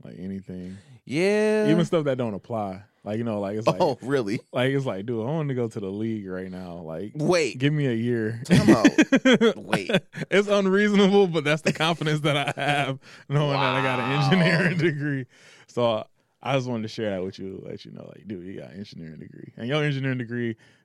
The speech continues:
Speaker 1: is, was tougher than mine to get. So you know you got it."
Speaker 2: I appreciate that.
Speaker 1: Yeah.
Speaker 2: That did not make me any less nervous, but I
Speaker 1: <laughs>
Speaker 2: appreciate your confidence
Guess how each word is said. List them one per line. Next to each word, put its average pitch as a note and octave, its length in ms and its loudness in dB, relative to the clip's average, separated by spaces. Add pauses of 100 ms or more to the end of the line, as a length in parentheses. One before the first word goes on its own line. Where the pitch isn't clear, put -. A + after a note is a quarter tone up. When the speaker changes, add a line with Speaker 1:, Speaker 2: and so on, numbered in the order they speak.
Speaker 1:
is, F#2+ 300 -10 (160)
was A2+ 160 -8
tougher A2+ 300 -4
than F2+ 140 -10
mine F2+ 240 -10
to F2 80 -12
get. - 280 -14 (300)
So - 140 -14
you G#2 140 -8
know F#2 100 -8
you D#2+ 140 -10
got - 240 -10
it." - 120 -16 (1040)
Speaker 2:
I A#2+ 60 -10
appreciate A#2+ 480 -10
that. - 280 -12
Speaker 1:
Yeah. - 180 -18 (140)
Speaker 2:
That G#2 160 -6
did G#2 140 -8
not G#2 200 -6
make A2 160 -8
me G2+ 140 -8
any G#2+ 140 -6
less A2 280 -8
nervous, G#2 400 0
but A3+ 200 2
I - 80 0
Speaker 1:
<laughs> G#3+ 260 0
Speaker 2:
appreciate F#3+ 840 -2 (1160)
your A2 300 -6
confidence G2+ 880 -8